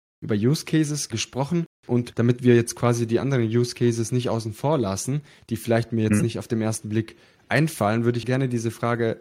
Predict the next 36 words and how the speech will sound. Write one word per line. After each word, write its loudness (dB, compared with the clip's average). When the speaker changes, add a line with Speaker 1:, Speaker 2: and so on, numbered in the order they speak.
Speaker 1:
an -6
dich 0
stellen. 2
Welche 2
weiteren 4
Use 0
Cases 0
gibt -2
es -2
und -4
kannst -4
du -12
kurz 2
Speaker 2:
Mhm. -2
Speaker 1:
darüber -2
was -6
sagen? -4
Speaker 2:
Klar, 2
gerne. 0
Speaker 1:
Okay. -6
Speaker 2:
Ähm, 0
also 2
neben, 0
neben 2
dem, 2
äh, -6
Alerting, 0
ähm, 0
und -4
den -4
Audio-Search-Themen, 0
an -2
denen -2
wir -2
dran 0
sind, -4